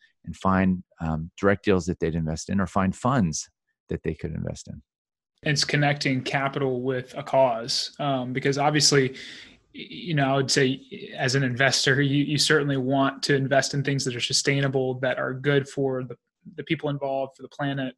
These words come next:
Speaker 2: for, uh, but also good, uh, that's sustainable from a financial perspective. I mean, it's not a five oh one C three co-, uh, uh, organization. So,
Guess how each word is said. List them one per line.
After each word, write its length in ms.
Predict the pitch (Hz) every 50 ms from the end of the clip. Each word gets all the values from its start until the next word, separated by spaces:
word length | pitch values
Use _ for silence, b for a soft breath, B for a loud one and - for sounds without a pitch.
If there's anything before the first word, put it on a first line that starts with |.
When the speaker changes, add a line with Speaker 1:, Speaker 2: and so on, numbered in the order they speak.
| _ _
Speaker 2:
for, 420 | _ - 135 131 127 123 123 - B B B B B B B
uh, 100 | 131 120 -
but 100 | 156 156
also 400 | 160 165 156 - 160 147 143 147
good, 300 | 151 143 151 147 147 143
uh, 360 | - - - - - - - - - 117 - 156
that's 280 | 160 156 156 - -
sustainable 420 | - 151 143 - 156 151 151 147 143
from 180 | - 156 151
a 40 | 139
financial 580 | 147 - 151 143 151 151 139 131 117 113 - _ -
perspective. 560 | - 147 135 - - 131 120 - - - - - -
I 40 | -
mean, 140 | 143 139
it's 180 | - 127 - -
not 100 | 143 135
a 40 | 127
five 240 | - 143 139 139 135
oh 60 | 131
one 300 | 131 131 131 131 135 - _ _ _
C 240 | - - 147 139 143
three 160 | 143 143 139
co-, 120 | 143 156 147
uh, 340 | - 156 143 135 131 131 131 -
uh, 260 | 151 151 147 139 139 139 139 -
organization. 640 | 160 151 139 135 131 156 151 139 - - - - - -
So, 380 | - - 165 156 156 147 143